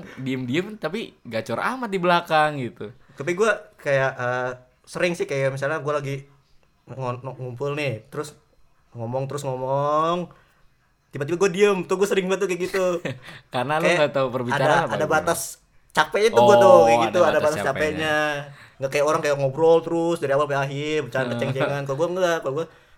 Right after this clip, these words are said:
Speaker 1: ngobrol, tiba-tiba diem aja, tiba-tiba
Speaker 2: Hmm.
Speaker 1: diem aja.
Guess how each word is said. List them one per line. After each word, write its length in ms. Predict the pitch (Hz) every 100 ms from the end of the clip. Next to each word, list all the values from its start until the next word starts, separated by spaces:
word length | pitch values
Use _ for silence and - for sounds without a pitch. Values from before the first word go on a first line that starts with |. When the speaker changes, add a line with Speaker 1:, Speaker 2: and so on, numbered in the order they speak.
| -
Speaker 1:
ngobrol, 880 | 117 110 123 127 135 147 156 165 175 180 _ _ _ _ _ _ _ _
tiba-tiba 360 | 120 123 127 156 -
diem 260 | 123 127 170
aja, 160 | 185 151
tiba-tiba 400 | 143 107 160 185
Speaker 2:
Hmm. 80 |
Speaker 1:
diem 180 | 175 208 233
aja. 180 | 170